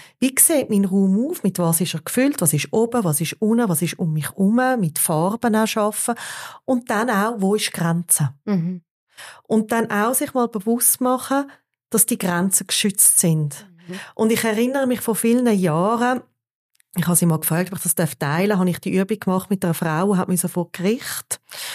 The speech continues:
Speaker 1: wo unglaublich beschossen worden ist vom gegnerischen Anwalt. Und ich habe mit ihr dann so eine Übung gemacht, das hat sie emotional so aufgerieben, immer wieder die Verletzungen. Und dann hat sie sich wirklich so eine, äh, Burg gebaut um sich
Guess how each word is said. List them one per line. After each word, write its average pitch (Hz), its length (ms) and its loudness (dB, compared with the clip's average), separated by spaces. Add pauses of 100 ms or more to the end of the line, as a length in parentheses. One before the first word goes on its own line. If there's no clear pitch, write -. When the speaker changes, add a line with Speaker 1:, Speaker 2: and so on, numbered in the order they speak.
(180)
Speaker 1:
wo 202 120 2
unglaublich 220 1080 0
beschossen 202 560 0
worden 202 380 0
ist 185 140 0
vom 185 140 -2
gegnerischen 175 680 0
Anwalt. 208 840 0 (600)
Und 196 120 2
ich - 80 0
habe 214 100 2
mit 208 140 2
ihr 202 180 2
dann 180 160 2
so 190 140 2
eine 185 120 2
Übung 220 300 2
gemacht, 196 240 0
das 160 80 0
hat 180 140 -2
sie 180 120 -2
emotional 196 540 2
so 208 240 2
aufgerieben, 208 760 2 (760)
immer 233 360 6
wieder 220 220 2
die 208 140 -2
Verletzungen. 208 800 0
Und 202 160 -2
dann 196 100 2
hat 196 160 0
sie 220 120 0
sich 196 200 -2
wirklich 214 320 -2
so - 140 2
eine, 175 260 2 (100)
äh, 175 140 -2
Burg 240 400 0
gebaut 165 460 -4
um 214 100 0
sich 240 140 2